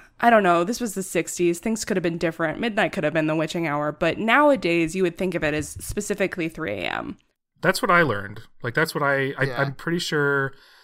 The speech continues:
Speaker 2: uh, I, I swear the B F G, uh, <laughs>
Speaker 1: I
Speaker 2: includes the witching
Speaker 1: hundred percent
Speaker 2: hour.
Speaker 1: believe it. Did you, like, have you seen The Witches?
Speaker 2: <laughs>
Speaker 1: Uh, Ronald,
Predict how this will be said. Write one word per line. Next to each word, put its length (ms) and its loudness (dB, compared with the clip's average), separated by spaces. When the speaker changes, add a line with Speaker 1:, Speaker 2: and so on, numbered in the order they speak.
Speaker 2:
uh, 300 -2
I, 100 -6
I 60 -6
swear 420 0
the 100 0
B 180 0
F 120 -2
G, 440 -8
uh, 260 0
<laughs> 180 0
Speaker 1:
I 140 8
Speaker 2:
includes 120 8
the 80 2
witching 100 4
Speaker 1:
hundred 320 4
percent 300 6
Speaker 2:
hour. 60 2
Speaker 1:
believe 340 0
it. 220 2
Did 200 -10
you, 220 -6
like, 200 6
have 200 6
you 80 6
seen 300 4
The 100 6
Witches? 580 4
Speaker 2:
<laughs> 40 2
Speaker 1:
Uh, 180 6
Ronald, 240 0